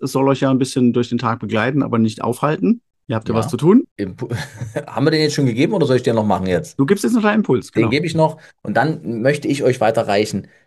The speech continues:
Speaker 2: Bitte macht mal eine klare Sichtung. Äh, jetzt hätte ich fast gesagt, mit einem Glas Wein in der Hand, ne? Nehmt euch mal den Kalender und guckt mal durch und fragt euch,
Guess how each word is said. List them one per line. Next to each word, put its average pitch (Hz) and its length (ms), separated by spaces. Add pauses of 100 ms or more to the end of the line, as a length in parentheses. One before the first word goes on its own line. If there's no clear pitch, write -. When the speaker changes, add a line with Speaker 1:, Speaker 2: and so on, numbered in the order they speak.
(120)
Speaker 2:
Bitte 143 480 (140)
macht 107 520
mal 107 540
eine 92 200
klare 165 920
Sichtung. 127 800 (540)
Äh, - 100
jetzt 90 100
hätte 104 120
ich - 60
fast 113 200
gesagt, 107 200
mit 107 100
einem 98 100
Glas 92 300
Wein 107 200
in 139 120
der 120 120
Hand, 135 260
ne? 123 240 (400)
Nehmt 107 400
euch 139 200
mal 123 140
den 120 140
Kalender 104 680 (320)
und 180 240
guckt 139 340
mal 117 160
durch 101 520 (300)
und 95 220
fragt 107 380
euch, 92 380